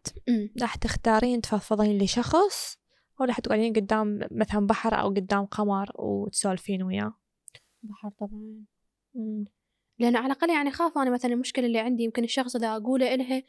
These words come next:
Speaker 1: أو أقو-، أقول إلها أو أقول إله ما راح يكون عنده حل، أو احتمال تفتح، آه، شي ثاني بحياته كان قديم صاير لنفس الموقف يرجع هو ينقهر، فحتى لا نقهر أحد. <laughs> أنتوا قاعدين وحدك و-،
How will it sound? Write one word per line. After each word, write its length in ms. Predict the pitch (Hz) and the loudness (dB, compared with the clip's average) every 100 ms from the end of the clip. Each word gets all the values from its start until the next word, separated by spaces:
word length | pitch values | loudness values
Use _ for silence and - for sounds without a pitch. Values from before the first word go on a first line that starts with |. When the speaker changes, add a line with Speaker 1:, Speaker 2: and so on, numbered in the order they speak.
| _ - | _ -2
Speaker 1:
أو 180 | 214 208 | 0 2
أقو-، 180 | 214 214 | 0 -2
أقول 220 | 208 233 247 | 2 2 2
إلها 180 | 233 214 | 2 2
أو 200 | 208 214 | 0 0
أقول 180 | 247 | 0
إله 240 | 240 262 262 _ _ _ _ _ - | 0 -2 -2 _ _ _ _ _ 0
ما 80 | 254 | 2
راح 140 | 262 | 2
يكون 180 | 254 220 | 0 0
عنده 240 | 220 208 | 0 0
حل، 320 | 214 226 254 269 _ _ _ _ _ - | 0 0 0 -2 _ _ _ _ _ -4
أو 100 | 226 | -2
احتمال 580 | 113 - 240 240 247 233 - _ _ - | -2 0 2 4 2 0 -6 _ _ -2
تفتح، 460 | 262 - 247 - | 0 4 4 4
آه، 380 | 233 214 - 262 | 0 0 -2 -6
شي 220 | 254 269 | -2 0
ثاني 300 | 247 262 247 | 4 4 4
بحياته 460 | 233 247 247 240 240 | 2 4 6 6 6
كان 140 | 240 226 | 0 0
قديم 300 | 226 240 240 | 2 2 2
صاير 340 | 247 233 233 | 0 0 0
لنفس 260 | 226 233 - | 0 -2 -2
الموقف 440 | 233 233 - 240 | 0 0 -2 0
يرجع 280 | 233 220 214 | 0 0 -2
هو 100 | 240 | -2
ينقهر، 460 | 233 226 233 233 262 - - | -2 -4 -4 -2 -6 -12 -10
فحتى 300 | - 269 349 349 | -2 0 2 4
لا 60 | |
نقهر 360 | 415 320 262 269 | 2 4 4 4
أحد. 300 | - 277 294 | 2 0 4
<laughs> 720 | 302 427 427 - - - _ | 2 2 -4 -18 -20 -20 _
أنتوا 140 | - 349 | 2 6
قاعدين 220 | 370 370 | 8 8
وحدك 480 | 330 - 320 320 254 | 4 2 -2 -2 -2
و-، 180 | 240 | -4